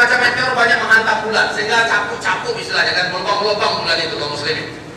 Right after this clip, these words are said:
Nah, bumi kita, beberapa danau yang ada di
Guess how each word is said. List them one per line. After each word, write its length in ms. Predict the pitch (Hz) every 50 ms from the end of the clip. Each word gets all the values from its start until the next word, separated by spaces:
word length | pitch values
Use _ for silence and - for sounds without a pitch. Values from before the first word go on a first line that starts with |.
| - - - - - - - -
Nah, 320 | - - - - - - -
bumi 240 | - - - - -
kita, 560 | - - - - - - - - - - - - - - - -
beberapa 480 | 214 233 254 285 277 269 - - 269
danau 320 | 262 269 - - - 302 -
yang 160 | 262 247 247
ada 160 | - 247 247
di 60 | -